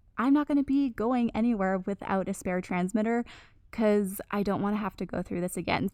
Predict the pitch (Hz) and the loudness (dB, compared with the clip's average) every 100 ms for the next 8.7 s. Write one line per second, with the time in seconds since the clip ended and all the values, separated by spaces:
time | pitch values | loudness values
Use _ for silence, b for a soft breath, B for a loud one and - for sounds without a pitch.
0 | - - 202 226 247 220 - 208 - 208 | -6 -4 -2 -2 0 -2 0 -2 -2 -2
1 | 202 208 - 233 233 208 - 196 202 208 | 0 -2 0 2 2 0 -2 2 4 2
2 | 196 190 - - 185 175 165 - - - | 2 -2 -6 -6 -2 0 0 -2 -6 -8
3 | 185 196 233 247 240 B B B B - | -4 2 6 6 6 B B B B 2
4 | 220 220 214 196 196 202 196 196 185 - | 4 6 6 6 4 2 0 -2 -2 -4
5 | 170 175 - - - - - - 202 _ | -6 -6 -6 -4 -4 -4 -4 -4 -8 _
6 | _ _ _ _ _ - - b b b | _ _ _ _ _ -20 -20 b b b
7 | - - 214 202 190 185 - 208 214 - | -12 0 4 6 4 0 -2 0 0 0
8 | 175 - - 185 - 208 262 | -2 0 -2 -2 2 0 0